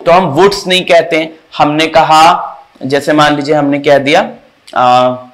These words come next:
fruit, तो हम fruits नहीं कहते हैं generally, अगर कहते हैं तो हम wrong कह रहे हैं। ठीक है,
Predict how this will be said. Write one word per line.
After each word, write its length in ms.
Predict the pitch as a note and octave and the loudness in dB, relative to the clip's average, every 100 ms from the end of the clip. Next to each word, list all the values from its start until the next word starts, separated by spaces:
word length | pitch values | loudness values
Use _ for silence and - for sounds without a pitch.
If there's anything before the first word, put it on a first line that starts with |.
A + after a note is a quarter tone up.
| _ _ _ _ _ - - | _ _ _ _ _ -16 -4
fruit, 380 | G3 F3+ A#2+ - - - - - | 0 0 -2 -4 -12 -20 -18 -4
तो 60 | F3 | 0
हम 160 | F#3+ | 0
fruits 580 | F#3+ - G3+ G#3+ A3+ - | 0 -2 0 0 -2 -4
नहीं 280 | F#3 F#3 G#3 | 0 0 2
कहते 300 | G3+ F3 F3 | 2 2 2
हैं 80 | E3 | 0
generally, 500 | D#3+ D3+ D3+ D3 D3+ - - | 2 2 0 0 -4 -8 -8
अगर 200 | - C#3+ | -4 -2
कहते 360 | D3+ D3+ D3 F3 | 0 2 2 0
हैं 80 | F3+ | 0
तो 80 | F#3 | 0
हम 140 | D3+ | 0
wrong 360 | C3 C#3+ D3 C#3 | 2 2 2 -2
कह 160 | G#2+ | -4
रहे 120 | G2+ | -4
हैं। 100 | G2+ - | -6 -10
ठीक 180 | C3 G3+ | -4 0
है, 360 | D3 - - | 0 -4 -20